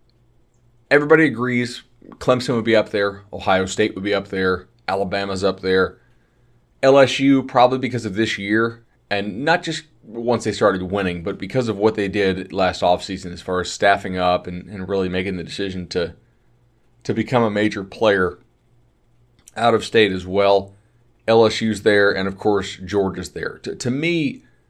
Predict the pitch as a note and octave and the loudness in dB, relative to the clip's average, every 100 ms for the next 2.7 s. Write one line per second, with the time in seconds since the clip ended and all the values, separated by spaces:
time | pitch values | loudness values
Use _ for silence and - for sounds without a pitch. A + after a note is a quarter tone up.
0 | _ - - C3 D#3 D3+ B2 A#2+ G#2 G2+ | _ -8 4 6 6 6 4 4 0 -2
1 | F2+ F2+ - - G#2 F2+ - - - _ | -6 -10 -4 4 4 4 0 -8 -18 _
2 | _ - - F2 E2 E2 | _ -16 -8 -4 -4 -6